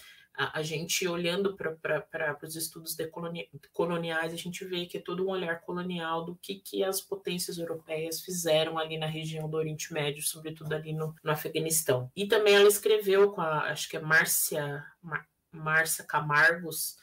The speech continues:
o Irã sob o Chador, que é um li-, um puta livro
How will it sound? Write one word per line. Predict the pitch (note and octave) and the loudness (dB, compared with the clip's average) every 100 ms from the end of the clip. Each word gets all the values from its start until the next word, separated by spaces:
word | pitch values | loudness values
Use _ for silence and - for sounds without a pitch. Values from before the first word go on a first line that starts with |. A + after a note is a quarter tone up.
| _ _ _ _ - | _ _ _ _ -6
o | D#3 E3 E3+ | -4 -2 0
Irã | F3 E3+ F3 F3+ | 0 2 2 0
sob | F#3+ - - F3+ F3+ F3+ F3 F3 F3+ F3+ F3+ F3+ F3+ F3+ F3+ | 0 2 2 2 2 -2 -4 -4 -4 -4 -4 -4 -4 -4 -6
o | - | 0
Chador, | - F#3 F3 D3+ D#3 - - _ _ _ | 0 0 4 4 4 0 -18 _ _ _
que | - | -6
é | E3+ | -2
um | F3 | -2
li-, | F3+ F3+ | -4 -6
um | F3 | -8
puta | - A#3 A3+ | -6 -2 2
livro | F#3+ E3 F3+ A3 A#3+ | 2 0 -2 -4 -4